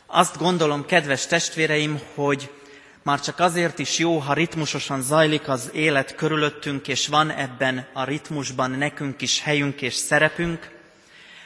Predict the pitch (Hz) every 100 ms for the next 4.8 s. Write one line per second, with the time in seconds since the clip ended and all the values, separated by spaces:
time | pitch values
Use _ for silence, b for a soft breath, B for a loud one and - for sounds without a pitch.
0 | B 143 139 165 175 165 147 147 135 131
1 | 123 - 175 165 160 139 139 131 - B
2 | B B 127 123 - 180 151 139 147 139
3 | 156 135 123 143 139 131 117 123 113 107
4 | - - - 160 160 156 139